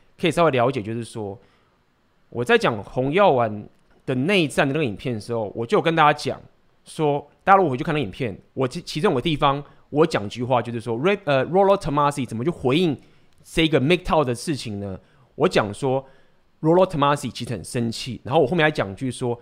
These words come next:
其实我有一点惊讶。我当时讲这句话其实有用意的，因为那件事情是那个 Richard Cooper 跟mgtow的纠纷。那说到底没有波及到这个 Rollo Tomassi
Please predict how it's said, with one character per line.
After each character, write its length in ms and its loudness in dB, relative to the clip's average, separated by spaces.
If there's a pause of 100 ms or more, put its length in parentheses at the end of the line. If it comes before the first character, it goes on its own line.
(100)
其 100 -2
实 100 -2
我 180 2
有 60 6
一 40 0
点 200 -2
惊 360 -4
讶。 260 -4 (720)
我 140 -6
当 200 4
时 320 -8
讲 160 -6
这 80 -2
句 60 2
话 60 4
其 180 -10
实 60 -12
有 140 -6
用 260 -2
意 160 -8
的， 80 -14
因 100 -6
为 220 -2 (920)
那 120 0
件 180 2
事 220 -6
情 320 -10
是 440 -8
那 200 -2
个 140 -2
Richard 340 -2
Cooper 460 -6 (120)
跟 160 -2
mgtow 360 -2
的 100 -4
纠 260 -4
纷。 360 -8 (880)
那 280 0 (440)
说 200 0
到 140 4
底 140 -4
没 100 0
有 80 2
波 220 0
及 180 -6
到 240 2
这 140 -4
个 500 -4
Rollo 220 0
Tomassi 520 -8